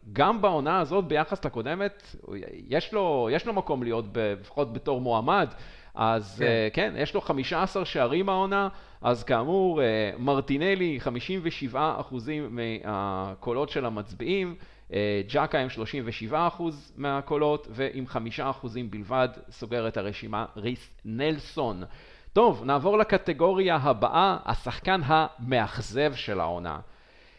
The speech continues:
Speaker 1: שלושה שחקנים הועמדו ככה לבחירה, סמבי לוקונגה, אמיל סמית רו ורוב הולדינג. דניאל, נתחיל עם הבחירה שלך.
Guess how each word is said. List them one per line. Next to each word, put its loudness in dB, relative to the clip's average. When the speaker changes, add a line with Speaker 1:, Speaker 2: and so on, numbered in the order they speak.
Speaker 1:
שלושה 2
שחקנים 0
הועמדו -4
ככה -4
לבחירה, 0
סמבי 2
לוקונגה, 0
אמיל 2
סמית -8
רו 2
ורוב 0
הולדינג. 0
דניאל, 4
נתחיל -4
עם -4
הבחירה -2
שלך. -10